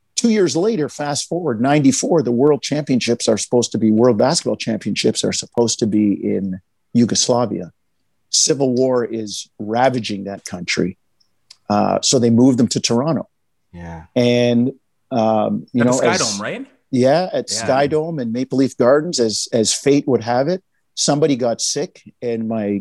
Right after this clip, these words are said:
Speaker 1: good friend and colleague Leo Routens, who was supposed to do radio, moved to T V, and I got a call to ask if I would do the radio. Now, I'd never done it before. I'd been around it, but I'd never actually been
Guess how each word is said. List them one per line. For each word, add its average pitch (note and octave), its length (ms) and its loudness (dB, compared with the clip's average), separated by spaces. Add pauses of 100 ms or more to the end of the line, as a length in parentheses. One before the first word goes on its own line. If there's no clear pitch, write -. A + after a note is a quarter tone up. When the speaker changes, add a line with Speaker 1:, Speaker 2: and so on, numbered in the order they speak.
(120)
Speaker 1:
good C#3+ 180 0
friend C3+ 260 2
and A#2 140 2
colleague B2 400 0
Leo B2 220 0
Routens, B2+ 420 -4
who A#2+ 80 -6
was G#2+ 100 -6
supposed - 280 -4
to A#2+ 80 -2
do A2 160 0
radio, A#2+ 480 2 (320)
moved B2 320 4
to - 80 -2
T B2+ 300 4
V, B2 420 2 (560)
and A#2 100 2
I C3 100 4
got C3 160 2
a A#2+ 60 -4
call C#3 520 -2 (340)
to - 160 -14
ask C3 300 -6
if C3 120 -4
I A#2+ 80 4
would A#2+ 180 0
do C3 140 2
the C3 100 2
radio. D#3+ 360 0 (140)
Now, C3 200 2
I'd F#3 140 4
never F#3 180 4
done C3 240 0
it G3 120 2
before. G#3+ 520 0 (280)
I'd D3 140 0
been D3+ 140 2
around B2+ 480 -2
it, A3+ 140 -4
but C#3+ 100 -2
I'd B2+ 120 0
never E3+ 280 -2
actually C#3+ 360 -4
been C#3 400 2